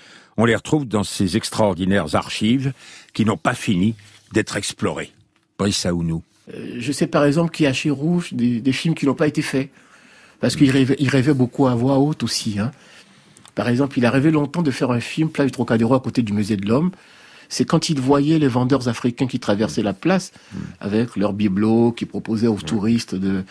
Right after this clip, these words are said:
Speaker 2: des tours Eiffel en, en plastique ou en, en métal, et cetera. Il rêvait de faire un film qui était le suivant, <laughs> par exemple, parce que souvent ces gens étaient pris en chasse par, euh,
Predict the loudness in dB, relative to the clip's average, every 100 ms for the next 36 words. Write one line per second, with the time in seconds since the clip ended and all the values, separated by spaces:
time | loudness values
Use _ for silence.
0 | -16 -20 -20 -6 -6 -2 -2 -2 -2 0
1 | 2 0 -2 -4 -4 -4 -4 -4 -6 -2
2 | 0 0 -4 -8 -6 -6 -10 -12 -10 -6
3 | -6 -4 -4 -4 -8 -4 -4 -4 -16 -20
4 | -20 -6 0 4 4 2 0 0 0 0
5 | 0 0 0 0 0 -2 -4 -2 -2 0
6 | -2 -2 0 0 0 -2 -14 -20 -20 -20
7 | -20 -2 2 2 2 2 2 4 2 2
8 | 0 0 0 -2 -2 -4 -4 -4 -6 -6
9 | -6